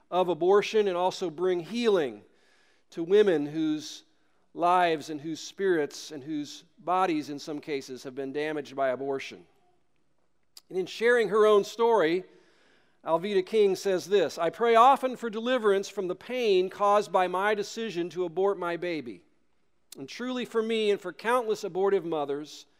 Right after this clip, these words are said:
nothing on earth can fully restore what has been lost. Only Jesus can." Now, this gal has some, some moxie, some pizzazz. She goes on to say this,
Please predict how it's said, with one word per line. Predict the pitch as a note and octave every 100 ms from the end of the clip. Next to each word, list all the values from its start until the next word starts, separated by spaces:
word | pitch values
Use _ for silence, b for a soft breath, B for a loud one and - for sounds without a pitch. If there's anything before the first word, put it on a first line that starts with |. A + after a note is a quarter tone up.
| b b b b b D3
nothing | G3 A3 A3+
on | G#3 G3+
earth | G#3 G3
can | F3+ D#3+
fully | - G#3+ G#3+
restore | F3+ - G#3 G3+ F#3
what | F3+
has | D#3+
been | D3+ E3
lost. | F3 E3+ D3 C#3 -
Only | E3+ F3 F#3 F#3 F3+ D3 D3
Jesus | A#2 F#3 E3 B2+ A#2+ - -
can." | - D3 A2 F2 - _ _ _ _ _ _ _ _ _ _ _ _ _ _ _ _ _ _ _ -
Now, | E3+ E3
this | D#3+ G#3 -
gal | G#3 G3
has | E3+ F3+ F3+
some, | F#3 D3+ D3+ D3+ _ _ _ _ _
some | - D#3 D3+ E3
moxie, | F#3 F3 - C3+
some | - D3+
pizzazz. | C#3+ C#3+ E3+ D#3 C3+
She | D#3+
goes | E3+ F3+
on | F3+
to | D#3+
say | F3+ E3
this, | F3 C3+